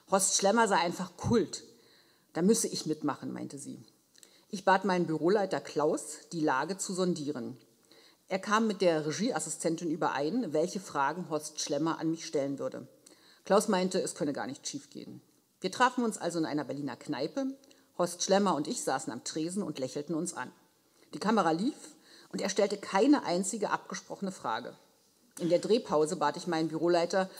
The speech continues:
noch einmal mit der Regie über den Inhalt des Gesprächs zu reden. Es entstand ein kleiner Disput. Horst Schlemmer kam dazu und wollte wissen, welche Schwierigkeiten es gäbe. Er meinte, das sei kein Problem,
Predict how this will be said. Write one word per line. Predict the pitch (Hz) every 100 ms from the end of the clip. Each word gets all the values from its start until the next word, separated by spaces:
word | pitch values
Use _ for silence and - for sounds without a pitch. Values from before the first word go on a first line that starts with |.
| - -
noch | 160
einmal | 160 175 170
mit | 165 160
der | 165
Regie | 165 165 202
über | 165
den | 165
Inhalt | 185 - 196 123 -
des | -
Gesprächs | - - 104 - -
zu | -
reden. | 117 - - _ - - - - - _ -
Es | 190
entstand | - 208 233 220 196
ein | 202
kleiner | 196 180 185
Disput. | 185 180 - 165 135 - - _ _ _ -
Horst | 180 -
Schlemmer | - 185 202 262 285 -
kam | 196 180
dazu | 151 - 226 294 294 -
und | 170
wollte | 160 165 175
wissen, | 185 254 233 - - - -
welche | 254 220
Schwierigkeiten | - 226 269 - - 135 143
es | 120 -
gäbe. | 113 - 143 - _ - _ - - _
Er | 190
meinte, | 202 226 240 214 196
das | 190 190
sei | 196
kein | 220 214
Problem, | - 190 165 196 262 269 254 240